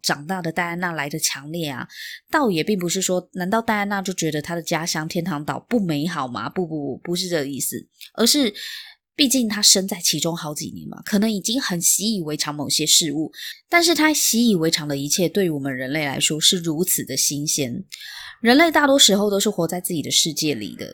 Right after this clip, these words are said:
眼里是没有别人的。我们的本能呢，就是所谓的第一视角。那我们在跟别人互动的时候，我们会去学习换位思考，用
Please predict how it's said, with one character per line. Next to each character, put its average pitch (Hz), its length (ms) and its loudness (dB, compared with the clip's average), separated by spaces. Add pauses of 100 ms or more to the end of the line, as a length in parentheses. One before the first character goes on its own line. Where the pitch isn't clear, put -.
眼 175 200 4
里 233 100 6
是 180 200 4
没 160 220 0
有 202 120 2
别 139 300 -2
人 139 200 -2
的。 - 260 -10 (340)
我 214 220 4
们 190 160 0
的 196 60 2
本 160 260 -2
能 147 180 -2
呢， 170 160 -2
就 208 140 2
是 202 180 4
所 165 200 0
谓 165 160 2
的 160 100 0
第 185 300 -4
一 190 40 -6
视 196 300 6
角。 - 300 -6 (420)
那 - 100 2
我 254 140 4
们 190 100 2
在 269 120 2
跟 269 180 4
别 226 160 6
人 214 100 4
互 262 240 2
动 214 160 2
的 165 120 2
时 156 180 2
候， 180 320 0
我 170 80 0
们 170 140 0
会 285 140 4
去 285 120 2
学 175 200 4
习 180 180 2 (180)
换 247 340 2
位 214 160 0
思 170 300 0
考， 151 320 -4 (280)
用 220 180 2